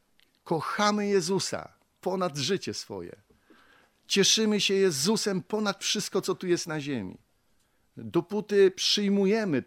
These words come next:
to życie Jezusa jako wartość, według której warto żyć na ziemi. Nie chcemy żyć łatwiej po ludzku. Chcemy żyć trudniej po ludzku,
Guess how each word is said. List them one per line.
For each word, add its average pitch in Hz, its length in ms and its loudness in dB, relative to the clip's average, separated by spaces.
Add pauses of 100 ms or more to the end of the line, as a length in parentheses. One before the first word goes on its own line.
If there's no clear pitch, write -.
to 175 200 2
życie 190 420 0
Jezusa 139 480 -2
jako 147 280 -4
wartość, 143 760 -2 (360)
według 160 300 2
której 190 300 2
warto 185 440 0
żyć 170 300 -6
na 107 120 -6
ziemi. 107 260 -2
Nie 214 140 2
chcemy 208 360 0
żyć 160 360 -4 (400)
łatwiej 110 720 -4
po - 160 -4
ludzku. 135 500 -4 (160)
Chcemy 190 340 0
żyć 180 420 -4 (260)
trudniej 131 600 2
po - 140 -4
ludzku, 190 520 -4